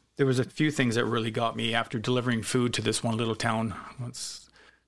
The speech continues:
totally destroyed. There's a few houses standing, but it's a town called Izium, and it was occupied, and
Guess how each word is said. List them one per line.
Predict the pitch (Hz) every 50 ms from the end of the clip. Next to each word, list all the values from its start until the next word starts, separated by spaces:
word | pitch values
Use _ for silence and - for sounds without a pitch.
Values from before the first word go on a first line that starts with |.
| _ -
totally | 135 135 127 120 117
destroyed. | 113 110 - - - 127 120 113 110 113 107 98 85 - - - - - _ _ _ _ _ -
There's | 107 107 107
a | 110
few | - - 127 110
houses | 107 113 113 110 - - -
standing, | - - 117 113 113 117 113 110
but | 110 110
it's | 110 -
a | - 98
town | - 135 127 131 127
called | - 120 113 107 107
Izium, | - 127 127 117 120 117 110 104 95 92 - _
and | 120 113 110
it | 123
was | 123 117 110
occupied, | 117 117 117 - 127 107 - 113 110 110 113 110 107
and | 113 107 107 110 107 107 110